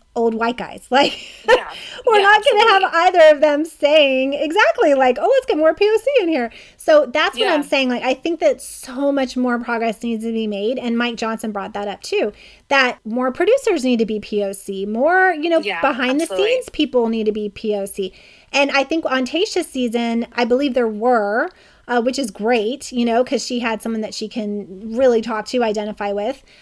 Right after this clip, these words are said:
Speaker 1: uh, relate to, and I love that. But there needs to always be, like, no matter what, no matter what
Speaker 2: I agree.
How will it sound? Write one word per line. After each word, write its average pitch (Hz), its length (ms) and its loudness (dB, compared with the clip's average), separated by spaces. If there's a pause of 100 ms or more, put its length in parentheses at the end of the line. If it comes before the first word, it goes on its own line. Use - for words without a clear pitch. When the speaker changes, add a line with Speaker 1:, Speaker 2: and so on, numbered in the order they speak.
(180)
Speaker 1:
uh, 226 180 -2
relate 220 380 0
to, 226 420 -2
and 220 140 -6
I 220 80 -6
love 208 340 -6
that. 202 400 -10
But 240 220 0 (280)
there 349 240 2
needs 440 280 0
to - 120 2 (100)
always 320 580 2
be, 247 460 -4 (180)
like, 294 180 4
no 320 140 2
matter 349 280 2
what, 247 480 0
no 269 120 -2
matter 320 240 0
what 269 300 2
Speaker 2:
I 240 80 -2
agree. 202 440 -8